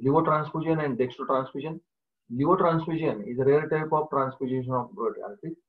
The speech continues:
and it is a congenitally corrected transposition. In this case, two ventricles are also switched so that left ventricle is on the heart's right side, which receives blood from the right atrium, and the right ventricle is on the heart's left side,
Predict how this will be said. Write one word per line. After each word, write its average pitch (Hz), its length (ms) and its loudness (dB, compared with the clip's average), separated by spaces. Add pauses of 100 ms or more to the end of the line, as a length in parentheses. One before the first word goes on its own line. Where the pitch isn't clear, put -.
(480)
and 131 140 -2
it 143 80 -4
is 175 120 0
a 175 80 -4
congenitally 175 600 0
corrected 143 380 2
transposition. 98 680 -8 (680)
In 160 160 -2
this 190 260 2
case, 110 260 0 (200)
two 190 180 6
ventricles 165 640 2 (140)
are 139 200 4
also 147 380 2 (160)
switched 160 340 2 (420)
so 131 140 2
that 143 300 4
left 151 340 2
ventricle 147 540 -2 (100)
is 135 160 0
on 123 180 0
the 120 80 -6
heart's 113 280 -4 (100)
right 143 240 -2
side, 101 320 -6 (480)
which 135 300 -2
receives 139 320 -4
blood 131 260 4
from 123 180 -2
the 117 80 -4
right 101 200 -2
atrium, 127 420 -6 (480)
and 120 100 -8
the 117 60 -8
right 139 240 -2
ventricle 156 580 -4
is 135 200 -2
on 127 160 2
the 120 80 -4
heart's 110 280 -6
left 131 320 -2
side, 110 280 -2